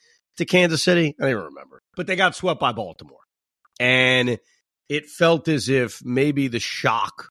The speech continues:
of what the Mets decided to do kind of affected them on that road trip. Once they came back from it,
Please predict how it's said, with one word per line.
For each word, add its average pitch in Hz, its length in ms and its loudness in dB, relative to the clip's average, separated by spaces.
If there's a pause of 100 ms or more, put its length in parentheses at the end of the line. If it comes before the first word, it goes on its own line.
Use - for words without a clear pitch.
(160)
of 107 100 -6
what 120 220 0
the 110 80 -2
Mets 107 260 -2
decided 104 520 -2
to 95 60 -18
do 98 240 -6
kind 101 200 -10
of 90 80 -12
affected 135 520 -4
them 104 280 -6 (540)
on 127 220 2
that 110 200 2
road 98 240 -4
trip. 57 220 -18 (160)
Once 160 340 -2
they 285 200 -10
came 156 360 -8
back 127 280 -2
from 104 220 -6
it, 85 140 -10